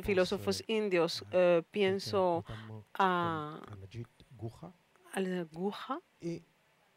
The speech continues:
Speaker 1: cela permet d'affirmer ceci.
Speaker 2: Y esto permite afirmar,
Speaker 1: Et, euh, Hamidou Sall le disait encore
Speaker 2: y Hamidou Sall lo
Speaker 1: tout à l'heure,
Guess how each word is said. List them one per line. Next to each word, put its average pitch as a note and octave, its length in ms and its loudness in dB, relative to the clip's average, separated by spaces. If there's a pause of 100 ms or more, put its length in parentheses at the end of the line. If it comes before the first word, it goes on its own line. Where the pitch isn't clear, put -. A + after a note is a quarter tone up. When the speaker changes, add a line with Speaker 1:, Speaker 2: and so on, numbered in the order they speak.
Speaker 1:
cela F#3+ 340 -8 (720)
permet F3 240 -4
d'affirmer C#3 440 -8
ceci. - 220 -12
Speaker 2:
Y B3+ 140 4
esto B3+ 300 4
permite A3 460 2
afirmar, F#3 580 0 (520)
Speaker 1:
Et, A2+ 200 -14
euh, - 40 -20 (480)
Hamidou A#2 280 -10
Sall B2 260 -10
le G#2 80 -12
disait G#2 240 -14
encore A2 260 -8
Speaker 2:
y G3 120 2
Hamidou F#3 340 -2
Sall F#3 260 2
lo E3 100 0
Speaker 1:
tout D#3+ 60 0
à D#3+ 40 -2
l'heure, - 20 -2